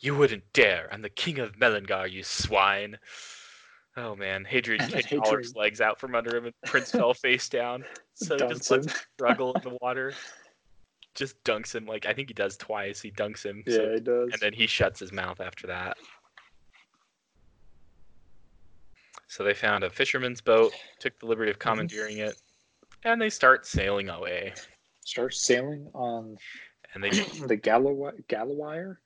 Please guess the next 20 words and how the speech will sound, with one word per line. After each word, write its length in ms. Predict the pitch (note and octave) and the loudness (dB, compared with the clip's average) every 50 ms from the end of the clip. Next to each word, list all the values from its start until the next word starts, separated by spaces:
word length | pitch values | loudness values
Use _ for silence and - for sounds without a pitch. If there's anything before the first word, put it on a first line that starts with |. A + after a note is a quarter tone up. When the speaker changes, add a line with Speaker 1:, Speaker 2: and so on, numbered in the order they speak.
| _ _ | _ _
Speaker 2:
River? 320 | - D3 D3+ F3 G3 F#3 - _ - | -10 -8 -6 -6 -8 -8 -10 _ 0
Speaker 1:
Galeweir, 560 | A#2 A#2 A#2 B2+ C3 C3+ C#3+ D3+ E3 E3+ D3+ | 2 4 4 4 6 6 6 6 6 4 2
I 60 | C#3+ C#3+ | -4 -10
think. 320 | - E3 E3 D3+ A#2+ - | -10 -10 -10 -10 -8 -8
Speaker 2:
Galeweir? 580 | - G2+ G#2+ A2+ A#2+ A2 B2 C3+ C#3+ D#3 D#3+ D#3 - _ _ _ _ - - | -6 -4 -2 -2 0 2 2 2 0 0 -4 -8 -12 _ _ _ _ -10 -4
Speaker 1:
Gale-, 220 | - G#2+ A2 A#2 | -2 0 0 0
Galeweir? 160 | B2 C3 C#3+ | 0 0 0
Speaker 2:
Who 20 | C#3 | -2
knows? 180 | G2+ - - - _ - - - - - - - - - - - - _ _ _ - - - - - - - - | -4 -8 -14 -16 _ -20 -20 -20 -20 -20 -20 -20 -20 -20 -20 -20 -20 _ _ _ -20 -20 -20 -20 -20 -20 -12 -10
You 100 | B2+ C3 | -4 0
know 140 | A#2+ G#2 F#2+ | 0 0 4
better. 300 | G2+ A2 G#2 G2+ G2+ G#2 | 4 4 4 4 2 0
I 40 | |
mean, 180 | G#2+ G#2+ G#2 G#2 | -4 -4 -6 -6
you 100 | G#2+ A2 | -4 -4
listen 320 | G#2+ G#2 G2 F#2+ - G#2 G2+ | -4 -4 -4 -4 -6 -8 -12
to 40 | F#2+ | -12
the 100 | F#2+ G2 | -10 -6
audio, 480 | G2+ G2+ G2 G2+ G2 G2 G2 G2+ G2+ - | -6 -6 -4 -6 -6 -6 -6 -8 -10 -12
but 180 | - - G2+ - | -14 -16 -16 -16